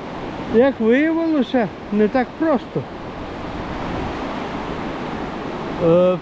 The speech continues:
чому суть? Суть у тому, що на тому, е, на тому тру-, трутовику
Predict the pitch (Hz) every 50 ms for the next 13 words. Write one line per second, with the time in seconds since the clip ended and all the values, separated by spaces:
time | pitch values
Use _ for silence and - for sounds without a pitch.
0 | - - 285 320 320 330 294 226 - - 233 175 147 - - - - - - -
1 | - - - - - - - - - - - - - - - - - - - -
2 | - - - - - - - - - - - - - - - - - 277 285 254
3 | - 233 220 - - 233 220 220 220 226 240 254 247 208 - - - 214 202 202
4 | 190 - - 240 254 262 247 247 240 208 - - - - - - - - - -
5 | - - - - - - - - - - - - - - - - - - - -
6 | - - - 170 156 156 151 151 147 147 151 151 151 - - - - - - -
7 | - - - - - - - - - - - - - - - - - - - -
8 | - - - - - 175 170 165 - - 226 240 240 226 214 196 - - 208 180
9 | 180 185 185 175 175 - - - - - 233 226 220 - - 226 208 196 202 202
10 | 202 - - - 240 285 330 330 262 165